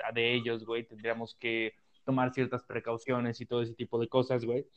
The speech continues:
Pero, pues, dime cuánta gente conoces tú, güey, que sea, que tome las cosas así, güey, que analice las situaciones así, güey. La mayoría de las personas son completamente supersticiosas, güey.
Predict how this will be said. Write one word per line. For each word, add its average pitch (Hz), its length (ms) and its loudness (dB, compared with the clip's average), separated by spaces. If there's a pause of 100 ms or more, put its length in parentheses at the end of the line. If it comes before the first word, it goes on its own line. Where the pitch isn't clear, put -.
(360)
Pero, 131 220 6
pues, 135 200 4
dime 170 380 6
cuánta 170 440 8
gente 170 420 6
conoces 139 440 0
tú, 156 140 6
güey, 123 380 2 (340)
que 127 140 4
sea, 117 1200 6 (300)
que 143 80 6
tome 165 260 8
las 135 160 2
cosas 127 220 -2
así, 135 160 0
güey, 113 120 -4 (300)
que - 100 4
analice 143 460 4
las 135 140 6
situaciones 123 480 -2
así, 120 240 -2
güey. 113 160 0
La 123 140 2
mayoría 143 320 6
de 165 40 8
las 143 140 6 (220)
personas 135 420 0
son 127 220 0
completamente 131 720 2
supersticiosas, 117 840 -6
güey. 110 140 -14